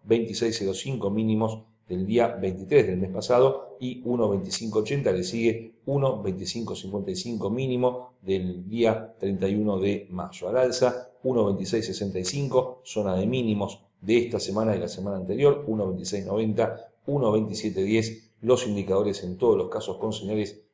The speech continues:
bajistas que promueven pérdidas importantes para la libra en las próximas horas.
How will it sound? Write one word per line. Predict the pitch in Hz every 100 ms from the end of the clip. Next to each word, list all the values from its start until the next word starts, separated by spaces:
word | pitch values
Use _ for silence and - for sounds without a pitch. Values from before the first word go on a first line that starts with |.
| _
bajistas | 107 113 165 156 -
que | - 131
promueven | 104 107 117 113 113 - - -
pérdidas | 135 127 117 107 -
importantes | 156 131 107 - 117 107 95
para | - 117 98
la | 92
libra | 104 95
en | 87
las | 78
próximas | 95 90 87 85 -
horas. | 78 - -